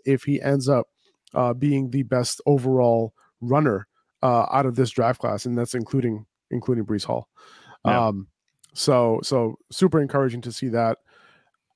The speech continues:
Speaker 1: Outside of Walker, though, it was a down fantasy day for Geno Smith in the passing offense. D K Metcalf, Tyler Lockett, they weren't able to come through.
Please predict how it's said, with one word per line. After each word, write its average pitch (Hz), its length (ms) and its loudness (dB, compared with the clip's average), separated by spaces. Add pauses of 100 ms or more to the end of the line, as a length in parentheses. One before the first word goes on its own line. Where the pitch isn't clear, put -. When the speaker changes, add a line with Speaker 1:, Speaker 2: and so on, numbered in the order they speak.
Speaker 1:
Outside 196 500 4
of 165 100 4
Walker, 156 360 2
though, 180 240 4
it - 140 -2
was 151 140 2
a 139 60 2
down 135 400 -2
fantasy 127 400 -4
day 139 220 2
for 135 120 -4
Geno 135 260 -2
Smith 131 280 -6
in 131 60 -6
the 120 40 -2
passing 123 380 -4
offense. 127 500 -2
D 143 180 -4
K 135 120 -4
Metcalf, 131 420 0
Tyler 127 260 0
Lockett, 123 360 -2
they 127 80 -2
weren't 135 240 0
able 131 200 -2
to 123 80 -10
come 123 180 -4
through. 131 340 0